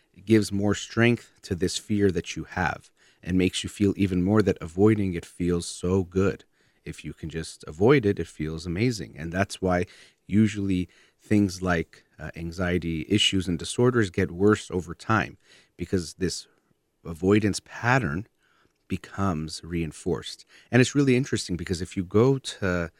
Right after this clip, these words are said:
get treatment for anxiety, you probably think, "Okay, I'm going to a doctor, um, who's gonna make me feel better." The therapist, psychologist, psychiatrist, they're gonna just fe-,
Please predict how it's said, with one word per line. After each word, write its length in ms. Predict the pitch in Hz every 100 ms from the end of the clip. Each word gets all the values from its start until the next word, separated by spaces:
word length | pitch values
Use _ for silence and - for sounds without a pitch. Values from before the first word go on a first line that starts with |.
| _ _ -
get 160 | 107
treatment 520 | - - 156 202 101
for 260 | - 92 80
anxiety, 520 | 76 80 80 65 65
you 120 | 71
probably 340 | 90 135 139 131
think, 180 | 120 110
"Okay, 80 |
I'm 100 | 90
going 240 | 90 117 127
to 100 | -
a 60 | 82
doctor, 640 | 92 101 - - 71 - _ _ _ _ -
um, 300 | 65 60 71
who's 140 | 80 -
gonna 180 | 92
make 300 | 87 85 90
me 80 | 95
feel 260 | 87 - 92
better." 420 | 82 95 92 71
The 100 | -
therapist, 560 | 73 78 76 73 76 -
psychologist, 720 | - 71 78 73 71 73 -
psychiatrist, 680 | 73 - 76 76 - 76 - - - _ _
they're 100 | 95
gonna 180 | 131 143
just 220 | 127 -
fe-, 180 | -